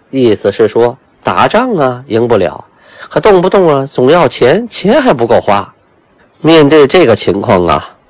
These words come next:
啊，崇祯皇帝实在是没办法了，也出不了一个什么招儿。最后思来想去啊，还是用我身边的太监吧。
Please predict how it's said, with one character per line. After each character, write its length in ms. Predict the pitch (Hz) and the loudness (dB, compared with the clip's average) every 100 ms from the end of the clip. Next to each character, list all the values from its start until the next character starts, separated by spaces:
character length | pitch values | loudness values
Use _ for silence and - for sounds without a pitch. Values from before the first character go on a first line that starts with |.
| _ | _
啊， 180 | 90 98 - | -16 -16 -16
崇 260 | - 104 | -6 -2
祯 220 | 104 98 92 | 0 0 0
皇 220 | 85 92 | -2 0
帝 200 | 98 - | 0 -2
实 340 | - - 92 98 | -6 -6 -2 2
在 220 | 98 90 | 2 0
是 260 | - 78 - _ _ _ _ | -2 -8 -10 _ _ _ _
没 160 | - 95 | -4 -2
办 200 | 104 95 | 0 -2
法 100 | 80 | -2
了， 120 | - - _ _ _ _ - - - - _ | -8 -12 _ _ _ _ -20 -20 -20 -20 _
也 200 | 101 101 | -2 -2
出 200 | - 120 | 0 -2
不 100 | 117 | 0
了 220 | 101 85 | 2 0
一 100 | 95 | -2
个 100 | 104 | -6
什 160 | 95 95 | -6 -4
么 140 | 98 | -4
招 200 | 92 107 | 0 0
儿。 100 | 101 - _ _ _ _ _ _ | 0 -4 _ _ _ _ _ _
最 200 | - 123 | 0 0
后 260 | 117 110 - | 2 2 0
思 440 | - - - 147 | -6 -12 -2 2
来 180 | 131 127 | 4 2
想 260 | - - 64 | 2 -2 -2
去 220 | - 110 | 0 0
啊， 160 | - - _ _ | -2 -10 _ _
还 300 | - 98 117 | -4 0 0
是 180 | 123 110 | 0 0
用 220 | 113 92 | 0 0
我 180 | 71 - | -2 -4
身 220 | 101 98 | -4 -4
边 160 | 95 | -2
的 80 | 90 | -2
太 320 | - 113 92 | -2 -2 -2
监 120 | 71 - | -2 -10
吧。 180 | - | -16